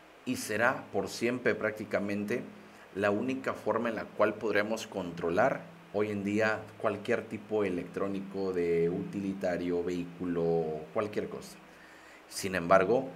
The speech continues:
existen dos tipos de señales que necesitamos aprender a dominar,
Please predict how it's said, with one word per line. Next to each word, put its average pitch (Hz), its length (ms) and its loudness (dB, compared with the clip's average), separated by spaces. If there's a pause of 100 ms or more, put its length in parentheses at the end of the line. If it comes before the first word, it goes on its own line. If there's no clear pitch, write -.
(220)
existen 120 720 -2 (220)
dos 101 280 -4
tipos 107 320 -2
de 104 60 2
señales 92 800 -2
que 101 100 -2
necesitamos 87 720 -6
aprender 87 400 -6
a 92 60 -4
dominar, 78 400 -8